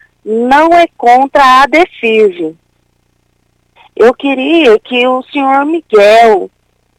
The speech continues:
secretário da Educação, que é responsável pelo nosso pagamento, que faz, é,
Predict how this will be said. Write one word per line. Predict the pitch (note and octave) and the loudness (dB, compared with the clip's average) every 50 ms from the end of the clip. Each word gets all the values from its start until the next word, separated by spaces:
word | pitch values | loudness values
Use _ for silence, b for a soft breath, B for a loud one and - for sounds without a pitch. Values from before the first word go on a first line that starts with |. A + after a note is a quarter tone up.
| _ _ - | _ _ -2
secretário | A3+ A#3 - B3+ B3 A#3+ A#3+ _ A3+ G#3+ A3 A3 A3+ A3+ A3+ | -2 0 0 0 0 0 0 _ 0 2 2 2 2 0 -2
da | - G#3+ | -2 -2
Educação, | G#3+ F#3+ G3+ G3+ - G3+ F3+ F3+ - _ _ - A3 G#3+ G#3+ A3 G#3 G3 F#3+ F#3 _ _ _ _ _ _ _ _ _ _ _ _ _ _ _ _ | -2 -2 -4 -6 -2 0 -2 -2 -2 _ _ -2 0 0 2 2 2 0 -2 -6 _ _ _ _ _ _ _ _ _ _ _ _ _ _ _ _
que | - G#3+ G#3+ G#3+ A3 A3 G#3+ G#3 G#3 G3+ G3 G3+ G3+ F#3+ F3+ F3 F3 E3 - - _ _ - | -4 -2 -2 0 0 0 0 0 0 0 -2 -2 -4 -4 -4 -4 -6 -8 -12 -16 _ _ -2
é | F3+ G#3 A#3+ | 0 2 2
responsável | B3 C4 - _ - A#3+ A#3 A#3 - - A#3 A3+ A#3 A#3+ - G#3+ A#3+ A#3 | 2 0 -2 _ -2 -2 -2 -2 0 0 0 2 2 2 2 0 -2 -2
pelo | - - A3+ A3 A3 A3 A3 | 0 0 0 0 0 -2 -2
nosso | G#3+ G#3 G#3 G3+ G#3 - - _ | 0 0 0 -2 -2 -4 -8 _
pagamento, | - G3+ F#3+ G3 F#3 F3 F3 F3 G3 G#3+ A#3+ A#3+ A3+ F#3+ _ - - _ _ _ _ _ _ _ _ | -6 -4 -2 -2 -4 -4 -4 -6 -6 -4 -4 -6 -6 -8 _ -20 -20 _ _ _ _ _ _ _ _
que | _ - C4 - - | _ -10 -10 -8 -2
faz, | - D4+ D4+ D#4 D#4 D#4 D4 A#3+ - - _ _ _ _ _ _ _ _ _ _ _ _ | 0 0 2 2 2 0 -2 -4 -10 -20 _ _ _ _ _ _ _ _ _ _ _ _
é, | - A3+ A3+ A3+ A3+ A3+ A3 A3 G#3+ G#3+ G#3 G3+ G3 F3+ E3 D#3+ - | 2 4 4 4 4 4 4 4 2 2 2 2 2 0 0 -2 -4